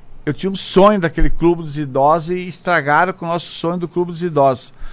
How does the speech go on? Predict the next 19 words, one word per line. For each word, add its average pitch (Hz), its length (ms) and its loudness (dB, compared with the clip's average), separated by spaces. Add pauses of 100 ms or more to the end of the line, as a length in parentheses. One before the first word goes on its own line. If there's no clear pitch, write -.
(220)
Ontem 190 560 2
alguém 160 380 0
me 226 120 0
falou, 147 360 2
"Ainda 175 360 0
vou 214 160 0
correr 180 200 -2
atrás 175 260 -4
de 175 100 -4
recurso, 139 480 -6
que - 140 -10
fizeram 160 240 -2
três 208 340 -2
reformas 160 540 0
lá 143 80 6
em 143 40 2
cima, 208 480 0 (200)
tá 160 120 4
lá." 131 240 2